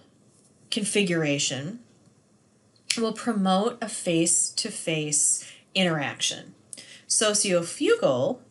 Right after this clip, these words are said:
does allow people to be close together in near proximity, but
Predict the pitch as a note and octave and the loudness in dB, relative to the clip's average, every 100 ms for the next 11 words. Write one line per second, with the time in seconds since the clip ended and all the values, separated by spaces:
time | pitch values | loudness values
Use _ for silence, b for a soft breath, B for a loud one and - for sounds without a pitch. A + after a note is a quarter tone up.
0 | _ - C4 F#4 B4 G#4+ F4+ - D4 D#4 | _ 6 6 8 4 4 4 6 4 4
1 | - A#3+ G#3 - E3+ F3 - - D3 A#2 | 2 0 -2 -2 0 2 0 0 -4 -4
2 | F#3+ F#4 - _ _ B B B - F#3+ | -2 -2 -4 _ _ B B B -2 0
3 | F3+ F3+ F3 G3 D#3+ - D#3 D#3+ G#3 D4 | 2 0 0 0 0 0 0 0 0 -2
4 | F4+ B B B B B _ _ E4+ E4 | -4 B B B B B _ _ 4 8
5 | A#3+ | 8